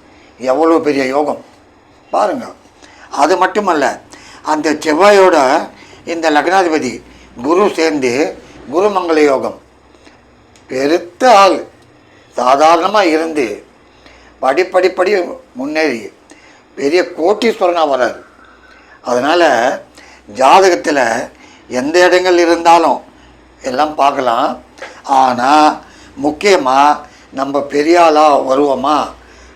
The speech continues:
கை நிறைய சம்பாதிப்போமா அப்படின்னு தெரியணும் அப்படின்னா, இந்த அஞ்சாவது இடம் நம்ம பார்க்கணும். அதுதான் முக்கியம். அடுத்து நம்ம திருபாய் அம்பானியை பார்த்தோம்.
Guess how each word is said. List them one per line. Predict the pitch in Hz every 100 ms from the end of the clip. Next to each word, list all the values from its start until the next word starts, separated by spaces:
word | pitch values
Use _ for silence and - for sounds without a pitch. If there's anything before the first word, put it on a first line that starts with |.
| -
கை | 139 156
நிறைய | 156 170 170
சம்பாதிப்போமா | 131 156 147 123 131 123 147 135 95 - - - - -
அப்படின்னு | 127 - 143 165 175 135 - - - -
தெரியணும் | 139 139 151 147 151 120 - _ _ -
அப்படின்னா, | 123 - 123 120 110 120 139 139 - _ - - _
இந்த | - 143 139
அஞ்சாவது | 135 151 175 143 131
இடம் | 156 226 - _ _ _
நம்ம | - 127 156 -
பார்க்கணும். | 127 117 - 123 143 127 - _ _ _ - - - -
அதுதான் | 135 127 156 131
முக்கியம். | 110 131 110 - - -
அடுத்து | 131 143 139 120 113 151 - - - - -
நம்ம | 127 131 123
திருபாய் | 147 151 160 147
அம்பானியை | 131 135 127 135
பார்த்தோம். | 117 113 - 85